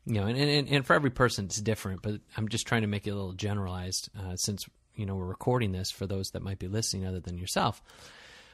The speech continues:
For you, I think it's a matter of, of coaching, is to taking all of those incredible, wonderful, powerful, creative thoughts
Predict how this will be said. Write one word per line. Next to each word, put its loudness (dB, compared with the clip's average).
For 6
you, 6
I 4
think 0
it's 0
a 2
matter 2
of, -6
of -4
coaching, 0
is -4
to -2
taking 0
all 4
of 2
those 2
incredible, 2
wonderful, 2
powerful, 0
creative 4
thoughts 2